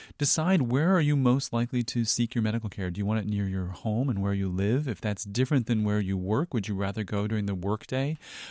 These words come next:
Um, perhaps having both of those, you know, options, um, in your plan so that if you go to urgent care one place and your clinic is in, you know, in another location, that they speak to each other using the same electronic record.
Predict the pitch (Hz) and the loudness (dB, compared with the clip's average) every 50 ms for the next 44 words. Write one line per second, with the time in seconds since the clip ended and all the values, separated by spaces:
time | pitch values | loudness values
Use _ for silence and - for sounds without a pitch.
0 | - - - 113 110 104 104 101 - 120 95 117 123 120 117 - - 127 120 110 | -8 -2 0 2 2 2 2 0 -2 -2 0 0 0 0 0 0 0 0 0 0
1 | 101 90 - 113 117 117 143 123 117 123 120 123 120 117 - - - - - - | 0 0 0 0 0 0 0 0 2 2 2 2 2 0 -2 -6 -12 -20 -20 -8
2 | - 123 110 110 110 - 110 117 117 - 127 120 117 117 110 - - 110 101 98 | -4 -2 0 0 0 0 -2 -4 -2 0 0 2 2 2 0 0 -2 -4 -4 -2
3 | - - 113 113 110 104 - - - - 127 127 127 131 135 135 - 110 110 104 | 0 0 2 2 2 2 0 -4 -4 0 2 2 2 2 2 0 0 0 0 0
4 | 98 101 107 101 101 107 110 - 117 110 120 113 - 120 117 110 104 104 110 117 | 0 0 -2 -2 -2 -4 -4 -2 -2 0 -2 -2 0 0 0 2 2 2 0 0
5 | 123 - - 127 120 117 123 123 - - - 113 101 92 92 95 98 95 - _ | -2 -2 -2 -2 0 0 0 0 0 0 0 0 0 0 0 -2 -2 -4 -6 _
6 | _ - - - 120 123 117 - 107 120 113 107 104 - 110 101 101 98 95 98 | _ -12 -2 2 2 2 2 0 -2 -2 -2 -2 -2 -4 -4 -2 -2 -2 -2 -2
7 | 104 107 104 117 117 123 120 113 113 107 - - 113 113 - - 120 113 - 113 | 0 0 0 2 2 2 2 2 0 -2 -4 -4 -4 -4 -2 -2 -4 -2 -2 -2
8 | 98 - 107 101 95 - - - - - - 110 107 - - 127 123 113 - 123 | -2 0 -2 0 2 2 2 2 0 -2 -6 -8 -8 -6 -4 -4 -2 0 0 0
9 | 120 127 120 107 98 110 104 98 92 - 107 101 98 95 98 90 - - 98 92 | 0 0 0 0 0 0 0 0 -2 -2 -2 0 0 0 -2 -4 -4 -4 -4 -4
10 | 90 - 92 90 - - 127 135 | -4 -2 -4 -4 -2 -2 -4 -6